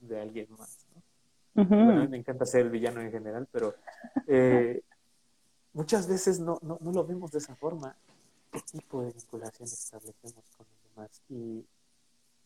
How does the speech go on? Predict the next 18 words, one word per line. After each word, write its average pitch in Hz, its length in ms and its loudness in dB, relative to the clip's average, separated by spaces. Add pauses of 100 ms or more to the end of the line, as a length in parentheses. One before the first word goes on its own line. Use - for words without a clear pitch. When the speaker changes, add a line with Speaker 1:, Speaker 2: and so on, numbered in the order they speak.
(580)
Speaker 1:
y 139 80 -10
nuevamente, 151 640 -6 (400)
aspirar 143 640 -8
a 151 80 -10
que - 140 -20 (140)
todos 151 320 2
nuestros 131 400 -16
as-, 120 160 -16 (180)
nuestros 123 400 -8
apegos 127 400 -6
sean 123 140 -14
seguros, 131 520 -8 (680)
sea 120 180 -16
de 123 100 -8
esa - 280 -16
forma, 120 340 -12 (520)
genera 127 800 -4 (280)
una, 120 420 -12